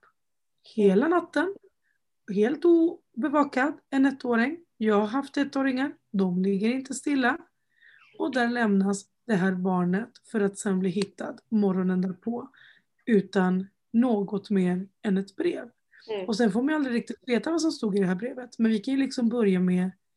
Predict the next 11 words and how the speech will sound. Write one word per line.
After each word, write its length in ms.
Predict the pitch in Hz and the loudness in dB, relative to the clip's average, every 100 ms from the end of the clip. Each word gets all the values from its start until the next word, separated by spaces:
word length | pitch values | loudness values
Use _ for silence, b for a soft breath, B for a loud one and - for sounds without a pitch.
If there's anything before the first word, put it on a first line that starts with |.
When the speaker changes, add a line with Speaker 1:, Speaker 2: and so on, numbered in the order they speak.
| _ _ _ _ | _ _ _ _
Speaker 1:
hur 320 | - 202 190 208 | 2 2 2 -2
ett 140 | 175 | -4
barn 640 | 180 240 262 196 180 190 - - | -2 0 2 2 0 -2 -8 -10
kan 360 | 196 185 175 | -4 -2 -2
behandlas 960 | 175 - 294 285 202 190 220 269 - - _ _ _ _ _ | -4 -4 -2 0 0 -2 -6 -8 -12 -18 _ _ _ _ _
som 580 | - - 214 185 185 - | -10 0 2 2 0 -2
en 300 | 202 180 196 | 0 0 0
vara. 720 | 208 202 262 190 202 302 254 - _ _ _ _ _ _ _ _ _ _ 220 | -2 -2 0 2 2 0 -4 -10 _ _ _ _ _ _ _ _ _ _ -4
Speaker 2:
Mm. 200 | 202 185 | 0 2
Speaker 1:
Och 240 | 190 - | 0 -2
att 260 | 247 202 | -2 -2